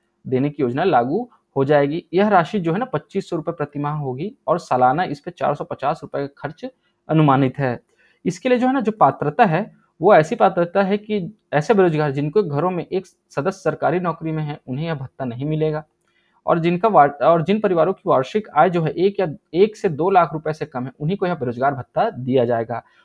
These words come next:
और बेरोजगार को कम से कम ना, बारहवीं पास होना भी अनिवार्य है।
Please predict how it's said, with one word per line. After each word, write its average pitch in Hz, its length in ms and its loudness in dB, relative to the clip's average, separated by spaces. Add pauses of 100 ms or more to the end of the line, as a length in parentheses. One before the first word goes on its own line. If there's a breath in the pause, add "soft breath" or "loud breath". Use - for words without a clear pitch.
(260 soft breath)
और 160 100 2
बेरोजगार 170 460 4
को 214 120 -8
कम 208 180 -2
से 208 140 -8
कम 208 60 -6
ना, 226 120 -6
बारहवीं 131 400 -2
पास - 300 -2
होना 180 120 -6
भी 165 120 -4
अनिवार्य 143 540 0
है। 196 180 -6